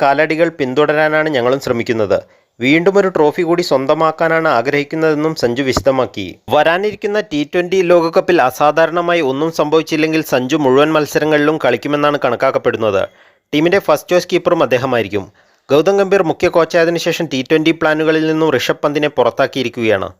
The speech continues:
കഴിഞ്ഞ ടി ട്വൻ്റി ലോകകപ്പിൽ സഞ്ജു സാംസൺ ടീമിൽ ഉൾപ്പെട്ടിരുന്നെങ്കിലും ഋഷഭ് പന്തായിരുന്നു പ്രധാന വിക്കറ്റ് കീപ്പർ. മുഴുവൻ മത്സരങ്ങളിലും വിക്കറ്റ് കാത്തത് അദ്ദേഹമാണ്. എന്നാൽ ഗൗതം ഗംഭീർ മുഖ്യ പരിശീലകനായതിനു ശേഷം സഞ്ജു സാംസണാണ് പ്രാധാന്യം നൽകുന്നത്.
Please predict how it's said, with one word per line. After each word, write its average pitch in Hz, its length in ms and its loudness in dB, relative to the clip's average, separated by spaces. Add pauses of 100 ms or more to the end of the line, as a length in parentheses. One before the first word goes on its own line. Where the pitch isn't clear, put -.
(720)
കഴിഞ്ഞ 175 280 0 (120)
ടി 175 100 -4 (100)
ട്വൻ്റി 196 280 0 (100)
ലോകകപ്പിൽ 180 540 0
സഞ്ജു 135 320 0
സാംസൺ 175 300 -2 (100)
ടീമിൽ 151 340 2
ഉൾപ്പെട്ടിരുന്നെങ്കിലും 156 840 0
ഋഷഭ് 151 260 -4
പന്തായിരുന്നു 151 560 0
പ്രധാന 123 340 0
വിക്കറ്റ് 120 300 -6
കീപ്പർ. 117 240 -4 (520)
മുഴുവൻ 170 320 4
മത്സരങ്ങളിലും 180 640 0
വിക്കറ്റ് - 280 -4
കാത്തത് 156 340 0
അദ്ദേഹമാണ്. 120 500 0 (120)
എന്നാൽ 185 340 0
ഗൗതം 165 320 2
ഗംഭീർ 190 340 0
മുഖ്യ 175 300 -2
പരിശീലകനായതിനു 156 960 0
ശേഷം 170 300 -2
സഞ്ജു 123 320 -4
സാംസണാണ് 156 580 0
പ്രാധാന്യം 131 500 0
നൽകുന്നത്. 107 460 -2